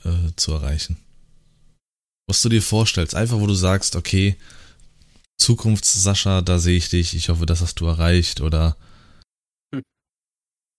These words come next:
Speaker 2: Also, ähm, ich bin, äh, aktuell wirklich sehr glücklich, so wie es ist, weil, äh, ich habe, äh, meinen Spaß,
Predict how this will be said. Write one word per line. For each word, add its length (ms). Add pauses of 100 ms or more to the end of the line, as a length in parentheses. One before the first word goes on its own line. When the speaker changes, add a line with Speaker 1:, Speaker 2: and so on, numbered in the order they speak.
(120)
Speaker 2:
Also, 580
ähm, 540 (920)
ich 180
bin, 500
äh, 220
aktuell 880 (260)
wirklich 520
sehr 220
glücklich, 500
so 240
wie 80
es 140
ist, 340 (760)
weil, 600
äh, 220
ich 220
habe, 920
äh, 60
meinen 300
Spaß, 680